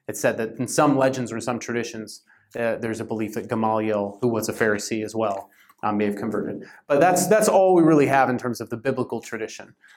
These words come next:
Um, so we don't know exactly who this is. The interesting thing is that this appears in Matthew, Mark, and Luke, and it's different every time.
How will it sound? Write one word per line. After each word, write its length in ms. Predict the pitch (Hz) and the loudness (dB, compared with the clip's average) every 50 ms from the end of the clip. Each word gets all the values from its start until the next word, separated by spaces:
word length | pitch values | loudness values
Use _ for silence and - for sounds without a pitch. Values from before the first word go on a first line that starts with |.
| - - - | -14 -10 -4
Um, 260 | - 117 113 110 110 107 | 0 2 2 2 0 0
so 160 | - 165 156 | 2 4 6
we 80 | 196 | 6
don't 160 | 247 240 - 220 | 6 6 6 6
know 140 | 214 202 | 6 6
exactly 420 | 185 - - 175 170 165 170 147 139 | 4 4 4 4 4 4 2 0 2
who 160 | 147 147 151 | 2 2 4
this 240 | 139 139 127 143 139 | 4 4 2 2 0
is. 400 | 135 123 110 - - - - - - | -2 -2 -2 -6 -8 -12 -14 -10 -10
The 180 | 147 135 160 339 | -2 0 2 4
interesting 460 | 214 254 247 - 226 - 190 160 147 | 4 2 2 0 0 2 2 2 2
thing 220 | - 156 147 143 | 2 2 2 2
is 160 | 147 147 127 | 0 -2 0
that 200 | - 147 135 - | 2 2 2 2
this 140 | 175 202 202 | 0 0 0
appears 340 | 294 - - 233 208 165 - | 0 -2 0 0 2 2 2
in 100 | 156 139 | 0 0
Matthew, 360 | 135 143 156 175 170 - 175 | 2 2 2 0 0 -2 0
Mark, 260 | 151 147 147 147 147 - 151 | 2 4 2 2 0 -2 -10
and 140 | 135 131 | -12 -6
Luke, 200 | 135 143 139 - - - | -6 -6 -6 -6 -8 -12
and 100 | 135 127 | -12 -12
it's 160 | 123 - 123 | -12 -12 -16
different 440 | - - 170 160 - 151 139 - - _ _ | -4 -2 -2 -2 0 -4 -4 -6 -10 _ _
every 220 | - 135 131 131 123 | -4 -4 -2 -2 -6
time. 280 | - - 117 - - | -4 -6 -8 -8 -8